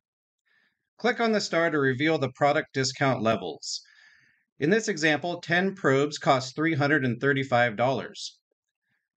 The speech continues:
Compared to this price, a package of twenty probes saves you seventy dollars, a discount of ten point four percent.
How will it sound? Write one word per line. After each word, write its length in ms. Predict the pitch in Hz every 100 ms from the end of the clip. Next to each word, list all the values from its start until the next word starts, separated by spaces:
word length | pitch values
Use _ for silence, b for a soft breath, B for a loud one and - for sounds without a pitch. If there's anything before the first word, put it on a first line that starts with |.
| -
Compared 440 | 139 131 180 180
to 100 | 175
this 200 | 147 226 -
price, 360 | 151 143 135
a 60 | 139
package 420 | 143 143 139 131
of 160 | 127 127
twenty 300 | - 202 202
probes 440 | 202 143 135 131
saves 300 | 151 147 131
you 80 | 123
seventy 400 | - 196 202 208
dollars, 600 | 202 254 165 95 - - 123
a 80 |
discount 540 | 127 185 202 - 147 131
of 100 | -
ten 260 | 156 165
point 300 | 165 156 143
four 240 | 131 131 127
percent. 460 | 113 - 147 98